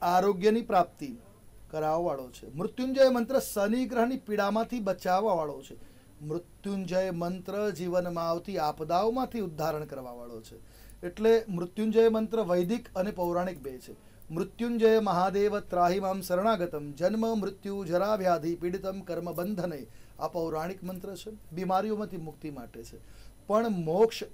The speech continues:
અને સંકટ નાશ માટે ઓમ ત્રંબકમ યજામહે સુગંધિમ પુષ્ટિવર્ધનમ ઉર્વારુકમિવ બંધનાન મૃત્યોર્મુક્ષીયમામૃતાત આ મંત્રનો જાપ છે.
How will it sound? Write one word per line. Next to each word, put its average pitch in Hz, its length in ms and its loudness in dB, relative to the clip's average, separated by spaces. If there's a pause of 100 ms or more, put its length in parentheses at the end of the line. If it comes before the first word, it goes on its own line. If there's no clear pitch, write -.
(140)
અને 185 140 -4
સંકટ 185 460 -4
નાશ 196 360 2
માટે 170 380 -4 (260)
ઓમ 208 280 6
ત્રંબકમ 208 720 0
યજામહે 185 640 2
સુગંધિમ 175 600 -2
પુષ્ટિવર્ધનમ 180 840 -2
ઉર્વારુકમિવ 190 880 2
બંધનાન 175 580 -4
મૃત્યોર્મુક્ષીયમામૃતાત 165 1600 -6 (500)
આ 208 80 -2
મંત્રનો 175 400 -4
જાપ 113 260 -14
છે. - 280 -18